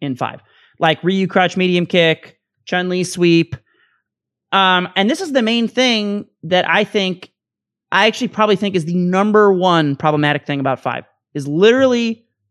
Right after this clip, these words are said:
the range, um, and punishability of normals. Because in four, in Street Fighter four or in Street Fighter two, less in three, three is actually the most similar to five for sure. Um, but in Street Fighter two and Street Fighter four specifically,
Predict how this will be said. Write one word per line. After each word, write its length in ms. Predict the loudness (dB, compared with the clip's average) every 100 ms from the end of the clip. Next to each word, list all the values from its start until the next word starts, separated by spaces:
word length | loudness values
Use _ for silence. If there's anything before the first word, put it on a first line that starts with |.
| _
the 100 | -2
range, 680 | 2 2 0 -2 -4 -8 _ _ _ _ _ _ _ _
um, 340 | 2 4 2 -2
and 140 | -4
punishability 760 | -2 -2 0 0 0 0 -4 -4
of 320 | -2 0 -2 -8 -14 _ _ _ -6
normals. 480 | -2 -2 -4 -8 -18 _ _ _ _ _ _ _
Because 600 | -4 0 2 4 4 0 -8
in 220 | -2 0 0
four, 460 | 0 4 4 4
in 100 | 0
Street 120 | -4 -2
Fighter 120 | 0
four 340 | 2 2 2 0
or 40 |
in 60 | -4
Street 140 | -2
Fighter 160 | 0 0
two, 360 | 0 0 0 -4 _ _ _ -2
less 240 | 0 2
in 120 | 0
three, 340 | 0 2 0 0
three 240 | -2 0
is 100 | 2
actually 280 | 2 2 -2
the 80 | 0
most 220 | -2 -2
similar 280 | -2 -2 -2
to 200 | -4 -4
five 280 | -4 -6 -8
for 160 | -12
sure. 280 | -8 -8 -10 _ _ _ _ 0
Um, 520 | 2 4 2 0 -6 _ _ _ _ _ _
but 260 | 2 2 -2 -2
in 200 | 0 0
Street 180 | 0
Fighter 180 | 2 2
two 280 | 2 0 2
and 80 | 0
Street 120 | 0
Fighter 140 | -2 0
four 200 | 0 0
specifically, 760 | -2 0 0 0 -2 -2 -4